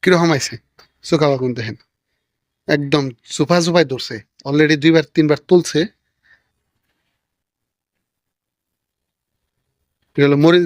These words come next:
গাছ, মরিচ গাছ, অ্যালোভেরা গাছ, এই যে অ্যালোভেরা গাছ, গুরুত্বপূর্ণ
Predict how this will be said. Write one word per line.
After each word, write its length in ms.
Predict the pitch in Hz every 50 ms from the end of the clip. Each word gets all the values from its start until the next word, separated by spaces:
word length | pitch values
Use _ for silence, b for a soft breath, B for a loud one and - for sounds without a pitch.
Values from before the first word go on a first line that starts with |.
| 143 139
গাছ, 160 | 143 165 - - - - _ _ _ _ _ _ _ _ _ _ - 147
মরিচ 240 | 147 151 160 156 139 127
গাছ, 160 | 135 151 170 - - - _ _ _ _ _ _ _ _ _ _ _ _ _ _ _ _ _ _ _ _ _ _ _ _ _ _ _ _ _ _ _ _ _ _ _ _ _ _ _ _ _ _ _ _ _ _ _ _ _ _ _ _ _ _ _ _ _ _ _ _ _ _ _ _ _ _ _ _ _ _ _ _ _ _ _ _ _ _ _ _ -
অ্যালোভেরা 420 | 160 156 156 156 151 156 151 147 131 135
গাছ, 160 | 143 156 - - - - - - - - -
এই 60 | 143 139
যে 60 | 143 143
অ্যালোভেরা 380 | 143 147 147 147 147 143 143 127 131
গাছ, 160 | 143 156 151 - - - - - 139 131 127 123 123 -
গুরুত্বপূর্ণ 500 | 156 170 170 - - 170 151 165 160